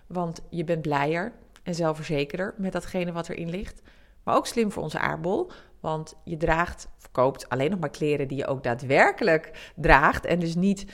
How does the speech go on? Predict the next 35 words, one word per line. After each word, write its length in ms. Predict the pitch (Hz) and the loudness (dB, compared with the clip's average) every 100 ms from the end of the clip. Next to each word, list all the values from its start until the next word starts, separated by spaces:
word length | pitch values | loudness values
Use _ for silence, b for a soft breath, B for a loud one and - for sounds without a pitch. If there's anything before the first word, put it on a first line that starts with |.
| B | B
stof 360 | - - 247 233 | -12 -2 -2 2
liggen 260 | 208 202 | 0 0
te 60 | 196 | -4
happen. 520 | 160 160 202 - 370 - b b b b - | -4 -2 0 0 -4 -8 b b b b -20
Het 140 | - | -2
is 40 | - | 4
ook 160 | 254 | 4
nog 80 | 311 | 2
eens 100 | 254 | -6
slim 240 | - 202 | -2 -2
voor 100 | 190 | 0
je 60 | 180 | -2
portemonnee, 600 | 165 156 - 101 - 98 | -2 -4 -6 -8 -8 -8
want 200 | 120 156 | -6 -6
miskopen, 520 | 175 185 - 170 156 156 | -4 -6 -2 0 0 -4
die 100 | 151 | -2
zijn 200 | 143 139 | -2 -2
verleden 360 | - 117 - | -4 -6 -4
tijd. 480 | - 64 64 - - B B B _ _ _ - - | -8 -8 -8 -12 -14 B B B _ _ _ -2 6
Wat 160 | 202 | 8
nog 120 | 226 | 8
wel 180 | 214 262 | 8 8
leuk 240 | 240 247 247 | 10 6 4
is 120 | 233 | -2
om 80 | 220 | 0
te 120 | 202 | 6
weten, 360 | 190 208 208 | 6 6 4
dat 240 | 180 180 - | 4 2 2
ik 240 | 190 185 190 | -2 -2 -2
natuurlijk, 540 | 175 196 185 175 170 | -2 0 2 0 -2
ehm, 540 | - 156 147 143 143 - | 0 2 4 2 -2 -4
die 200 | 165 180 | 2 4
bewustwording 720 | 165 180 196 185 185 185 185 | 4 4 4 4 2 2 0
ineens 400 | - 170 165 165 | -2 0 0 0
had 440 | 143 143 233 - | 4 4 4 2